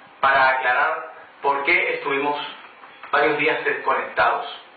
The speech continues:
Tuvimos un aterrizaje de emergencia en las costas varguenses y duramos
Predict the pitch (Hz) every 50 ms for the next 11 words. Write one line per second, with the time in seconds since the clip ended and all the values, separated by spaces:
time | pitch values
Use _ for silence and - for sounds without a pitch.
0 | - - - - - - - - - - - - - - - - - - - 143
1 | 151 165 190 185 180 185 185 185 180 180 - - 175 165 - - - 165 160 160
2 | 165 156 147 - - 147 156 160 165 160 - 170 165 - - - - - - 139
3 | 131 127 - - - - - - - - - - - 156 147 - - - - -
4 | - - - - - - - - - - - - - - - - - - 117 -
5 | - - - - - - - - - - - - - - - - - - - -
6 | - - - - 127 127 127 - 139 - 160 170 180 185 190 185